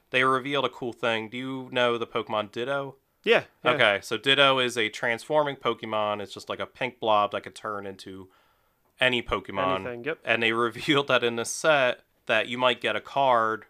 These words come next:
Speaker 1: and then you peel it off and it might be a Ditto.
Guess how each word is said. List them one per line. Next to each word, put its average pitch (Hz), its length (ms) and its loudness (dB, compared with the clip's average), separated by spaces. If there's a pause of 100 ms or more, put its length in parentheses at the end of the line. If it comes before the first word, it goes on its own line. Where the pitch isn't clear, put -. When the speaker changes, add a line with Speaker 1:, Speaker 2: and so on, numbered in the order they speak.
(480)
Speaker 1:
and 107 140 -8
then 101 160 -10
you 101 120 -14 (160)
peel 120 600 -4 (160)
it 107 120 -8
off 123 380 0
and 107 100 -10
it 110 40 -6
might 107 180 -4
be - 80 -12
a 92 60 -10
Ditto. 98 360 -14